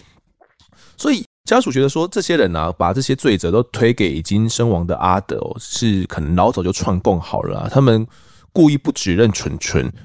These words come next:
有参与谋划，为的是什么？就是因为纯纯他是保险受益人，这四千多万，整，整件事情没有揭发出来的话，纯纯是可以领到这个保险金的哦。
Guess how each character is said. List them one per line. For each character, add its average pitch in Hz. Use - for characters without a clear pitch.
有 82
参 -
与 127
谋 85
划， 82
为 151
的 95
是 92
什 -
么？ -
就 147
是 -
因 127
为 104
纯 80
纯 78
他 110
是 107
保 90
险 73
受 -
益 90
人， -
这 -
四 -
千 113
多 110
万， 98
整， 95
整 107
件 117
事 143
情 120
没 127
有 110
揭 120
发 113
出 -
来 90
的 82
话， 98
纯 95
纯 110
是 -
可 -
以 107
领 78
到 95
这 110
个 -
保 -
险 -
金 78
的 82
哦。 -